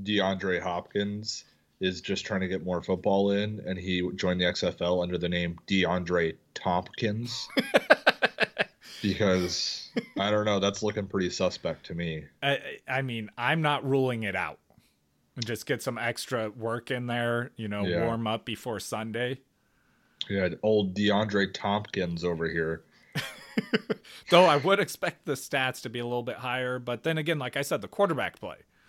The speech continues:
Speaker 1: He's only played one game. He had eighteen point seven points, man. Uh,
Speaker 2: Yeah,
Speaker 1: you know?
Speaker 2: I, I, I would expect more. <laughs>
Speaker 1: Well, he's, y-, y-, you know, he's, like, sandbagging a little bit. 'Cause
Speaker 2: Yeah.
Speaker 1: people might be like, "Hey, that's DeAndre Hopkins."
Speaker 2: It, it's like a, a Pro Bowl game.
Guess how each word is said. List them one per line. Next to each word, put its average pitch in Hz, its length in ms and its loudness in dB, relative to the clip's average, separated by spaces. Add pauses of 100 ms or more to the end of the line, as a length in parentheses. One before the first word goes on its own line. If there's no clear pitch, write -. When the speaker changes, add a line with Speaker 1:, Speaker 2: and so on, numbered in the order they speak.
(180)
Speaker 1:
He's 127 120 4
only 170 220 4
played 147 240 4
one 151 180 4
game. 139 280 2
He 92 60 0
had 92 140 2
eighteen 101 320 -2
point 101 240 -4
seven 101 240 0
points, 123 380 -4
man. 85 240 0
Uh, 123 140 -2 (440)
Speaker 2:
Yeah, 127 380 -2
Speaker 1:
you 110 80 2
know? 127 200 0 (120)
Speaker 2:
I, 113 40 -10
I, 113 240 -2
I 123 140 2
would 135 160 2
expect - 480 0
more. 151 240 4
<laughs> - 80 12 (1000)
Speaker 1:
Well, 262 160 8
he's, 107 140 2
y-, - 460 -4
y-, 135 200 -2
you 165 140 4
know, 165 140 6
he's, 151 160 4
like, 117 160 2
sandbagging 127 680 0
a 131 80 -2
little 131 160 0
bit. 139 220 0
'Cause 175 100 0
Speaker 2:
Yeah. 131 240 4
Speaker 1:
people 113 140 2
might 110 100 4
be 117 60 -4
like, 110 200 2
"Hey, 185 100 2
that's 170 260 2
DeAndre 131 420 4
Hopkins." 110 560 -2
Speaker 2:
It, 160 220 -2
it's 165 220 -2
like 156 240 0
a, 117 460 0 (140)
a 120 120 -4
Pro 135 260 0
Bowl 147 220 0
game. 156 420 -6